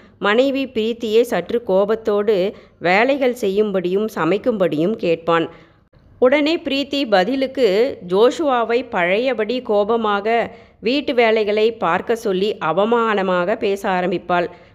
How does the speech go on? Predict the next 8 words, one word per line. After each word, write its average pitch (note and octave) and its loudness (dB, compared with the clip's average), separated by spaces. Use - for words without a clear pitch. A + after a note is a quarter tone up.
காரணம், A3+ 2
இத்தனை B3 -2
மாதங்கள் A#3 0
தனது G#3+ 0
அம்மா G3 0
ரோசி A#3 0
தனது C4+ 2
கணவனை G#3+ 0